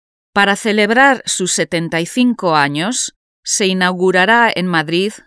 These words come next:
una exposición del trece al veintidós de septiembre. La exposición presentará vídeos, charlas, desfiles de moda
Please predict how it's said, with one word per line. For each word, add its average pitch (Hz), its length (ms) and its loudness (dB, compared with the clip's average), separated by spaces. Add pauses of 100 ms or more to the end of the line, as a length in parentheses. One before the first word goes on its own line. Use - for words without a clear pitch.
(220)
una 247 220 2
exposición 180 880 -4 (320)
del 160 340 -6
trece 247 640 -4 (100)
al 170 180 -2
veintidós 160 680 -6
de 175 80 -6
septiembre. 143 800 -8 (640)
La 170 120 0
exposición 208 1000 -2 (340)
presentará 160 760 -2
vídeos, 240 760 -2
charlas, 214 840 -2
desfiles 170 640 -4
de 143 120 -6
moda 233 520 -2